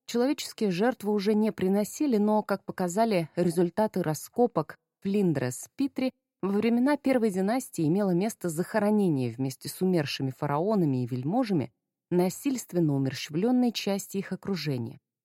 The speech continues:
В дальнейшем этот обычай исчез из похоронной практики египтян, но воспоминания о нём сохранились. В одной из фиванских гробниц имеется изображение похорон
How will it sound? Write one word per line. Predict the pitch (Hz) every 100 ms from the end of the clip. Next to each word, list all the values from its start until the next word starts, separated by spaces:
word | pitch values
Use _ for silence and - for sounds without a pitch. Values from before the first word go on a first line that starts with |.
| _ -
В | 156
дальнейшем | 190 226 294 254 233 220
этот | 214 208
обычай | 196 254 - 208 -
исчез | 190 - 269 285 - -
из | 139
похоронной | - - 143 143 135 139
практики | - 156 147 - 139 143
египтян, | 143 147 170 - 269 262
но | 196
воспоминания | 165 - - 175 214 262 190 131
о |
нём | 151 180
сохранились. | - 175 - 185 190 156 113 - _ _ _ _
В | 165
одной | 170 175 185
из | 170
фиванских | - 180 185 170 - 139
гробниц | 127 143 139 185 269 -
имеется | 160 214 - 147
изображение | 135 123 147 147 196 170 143
похорон | - 160 175 165 214 247